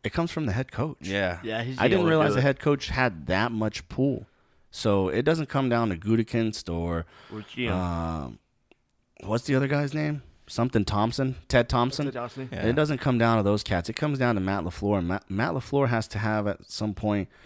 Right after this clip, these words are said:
Speaker 3: Make, make a
Speaker 1: if he
Speaker 3: choose.
Speaker 1: wants to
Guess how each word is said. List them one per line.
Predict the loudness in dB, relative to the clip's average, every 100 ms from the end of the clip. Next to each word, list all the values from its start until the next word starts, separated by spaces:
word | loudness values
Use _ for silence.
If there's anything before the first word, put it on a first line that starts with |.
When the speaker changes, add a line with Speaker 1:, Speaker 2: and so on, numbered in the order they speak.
| -20 -20 -14
Speaker 3:
Make, | -12
make | -10 -12
a | -2 0
Speaker 1:
if | 4
he | 4
Speaker 3:
choose. |
Speaker 1:
wants | 6 6 4
to | 0 4 6 6 6 4 4 2 0